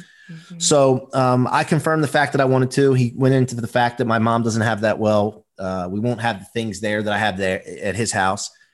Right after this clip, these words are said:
Speaker 2: And I said, "Listen, the discussion's over." I remember, "Stick to my guns."
Speaker 1: Mm-hmm.
Speaker 2: So I stuck with it. And, uh, he says, "Okay, that's cool." So he takes the wad of hundred dollar bills out, peels one off, crumples it up and throws it at me and says,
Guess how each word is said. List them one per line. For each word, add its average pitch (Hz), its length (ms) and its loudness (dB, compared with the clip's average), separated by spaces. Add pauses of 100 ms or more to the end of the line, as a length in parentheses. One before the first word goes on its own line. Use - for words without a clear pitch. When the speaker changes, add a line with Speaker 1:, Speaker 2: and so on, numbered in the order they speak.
(280)
Speaker 2:
And 120 380 0
I 123 120 0
said, 127 320 0
"Listen, 135 280 0
the 120 100 0
discussion's 117 500 -4
over." 117 320 2
I 95 40 -2
remember, 101 420 -4 (120)
"Stick - 280 -8
to 127 60 -6
my 107 100 -2
guns." 92 420 -6 (260)
Speaker 1:
Mm-hmm. 165 280 -12
Speaker 2:
So 160 160 -6
I 95 40 -2
stuck - 380 -4 (640)
with 135 180 4
it. 113 140 0
And, 117 260 2
uh, 104 140 0
he 110 120 -2
says, 110 160 -6
"Okay, 190 300 2
that's 175 220 0
cool." 190 380 -2 (160)
So - 260 -4
he 143 60 -2
takes 160 240 -6
the 151 80 -6
wad 151 180 2
of 139 60 -4
hundred 151 140 -4
dollar 135 240 0
bills 131 280 -2
out, 139 240 2
peels 127 260 -2
one 127 120 0
off, 127 240 2
crumples 120 360 -6
it 117 60 -2
up 120 200 2
and 107 120 -6
throws 160 240 2
it 120 80 0
at 107 160 0
me 101 80 -6
and 98 100 -8
says, 107 260 -4